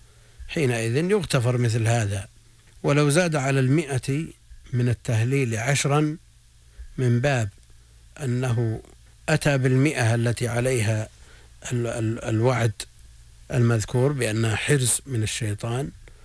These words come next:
وأنه كذا وكذا، وكان، كان كمن أعتق عشر رقاب، آه، وزاد عليها عشرا مثلا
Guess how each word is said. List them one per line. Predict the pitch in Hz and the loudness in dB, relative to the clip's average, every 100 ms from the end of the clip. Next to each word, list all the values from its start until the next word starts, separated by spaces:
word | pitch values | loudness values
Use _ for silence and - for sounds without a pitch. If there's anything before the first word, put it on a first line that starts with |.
| - - - | -20 -18 -12
وأنه | 120 120 120 117 110 | -6 -2 0 0 0
كذا | - 127 117 | 0 0 0
وكذا، | 104 104 127 139 | -2 -2 0 0
وكان، | 143 117 120 120 127 117 | 0 -2 -2 -2 -4 -4
كان | 135 120 | 0 0
كمن | 110 113 113 - | 0 0 -2 -4
أعتق | 120 - 120 - - - - - - | -6 -2 -2 -4 -14 -20 -20 -20 -4
عشر | - 113 120 107 | -2 0 2 0
رقاب، | 117 127 131 156 - - - - - - | 0 2 2 0 -6 -20 -20 -20 -14 -4
آه، | 156 147 147 143 | -2 -2 -2 -6
وزاد | 139 156 151 170 143 | -4 0 4 4 2
عليها | 127 139 135 127 | 0 2 2 2
عشرا | 127 131 123 | 2 0 0
مثلا | 117 123 110 107 117 123 | 2 2 2 2 0 -2